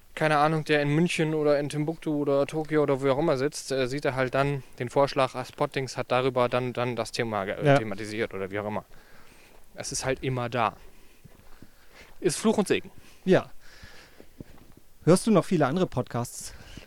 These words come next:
Speaker 1: Im
Speaker 2: Oder
Speaker 1: Moment bin ich, was Podcasts angeht, tatsächlich, ähm, äh, aufs, aufs Minimum, äh, beschränkt. Ich hab sonst, was ich immer höre,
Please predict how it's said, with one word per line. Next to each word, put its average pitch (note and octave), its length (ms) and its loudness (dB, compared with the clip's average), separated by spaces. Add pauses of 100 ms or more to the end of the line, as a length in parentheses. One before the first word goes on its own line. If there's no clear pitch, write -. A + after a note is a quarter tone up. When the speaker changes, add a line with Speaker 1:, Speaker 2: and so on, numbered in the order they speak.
(140)
Speaker 1:
Im E3 140 6
Speaker 2:
Oder F#3 80 8
Speaker 1:
Moment F3+ 360 6
bin E3+ 160 6
ich, D#3 140 2
was D#3+ 140 2
Podcasts - 480 -2
angeht, D3 280 0
tatsächlich, D3 640 -2
ähm, B2+ 260 -2 (800)
äh, A#2+ 140 -6
aufs, - 380 -4
aufs A#2 200 -6
Minimum, C3+ 540 2
äh, A#2 80 -4
beschränkt. C3 540 -2 (600)
Ich - 160 -8
hab C#3+ 140 0
sonst, C#3+ 260 0
was C3 140 -2
ich B2+ 100 -12
immer C3+ 220 2
höre, B2+ 180 0